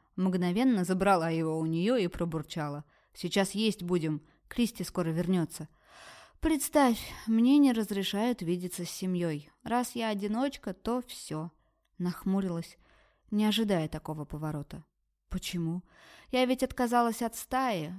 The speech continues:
и теперь им не разрешат выезжать за пределы. Я только посылки имею право отправлять. По телефону мама молчит.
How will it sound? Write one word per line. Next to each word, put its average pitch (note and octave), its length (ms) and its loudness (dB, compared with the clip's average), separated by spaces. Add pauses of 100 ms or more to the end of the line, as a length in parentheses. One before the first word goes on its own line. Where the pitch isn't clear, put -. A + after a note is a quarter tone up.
(120)
и G3+ 140 -6
теперь C4 320 -4
им B3 160 4
не B3+ 120 4
разрешат A3 580 -2
выезжать F#3 420 -6
за F#3 80 -4
пределы. F#3+ 540 -6 (580)
Я D4+ 100 2
только C#4+ 300 2
посылки B3+ 480 0
имею F#3+ 280 -2
право F3 300 -6
отправлять. D#3+ 640 -10 (360)
По A3 100 0
телефону A#3 760 -2
мама A3 440 -4
молчит. G3+ 520 -10